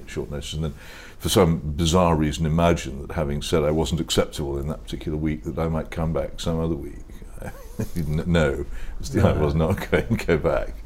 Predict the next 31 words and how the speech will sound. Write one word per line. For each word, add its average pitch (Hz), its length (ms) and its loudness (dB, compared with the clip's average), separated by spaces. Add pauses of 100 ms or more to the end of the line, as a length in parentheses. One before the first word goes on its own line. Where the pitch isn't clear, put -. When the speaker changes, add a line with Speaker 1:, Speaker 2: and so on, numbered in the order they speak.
(400)
Speaker 2:
What 180 120 6
were 214 80 8
you 202 100 10
actually 151 260 6
meant 151 140 8
to 113 60 0
be 120 60 2
talking 123 340 4
about 104 240 6
on 123 60 8
Speaker 1:
I've 104 40 6
Speaker 2:
that 104 100 8
Speaker 1:
forgotten. 117 240 12
Speaker 2:
occasion? 95 240 0 (320)
Right, 101 200 -2
okay. 95 120 -6 (300)
Speaker 1:
Uh, 92 40 8
what 95 360 6
they 98 180 10
were, 87 260 8
uh, 85 100 4 (180)
uh, 82 240 -2 (100)
completely 90 720 2
and 78 120 0
utterly 82 380 0
preoccupied 78 720 2
with 71 220 -6
was, - 400 -2
uh, 78 140 0
was 73 200 -2
homosexuality, 78 840 -2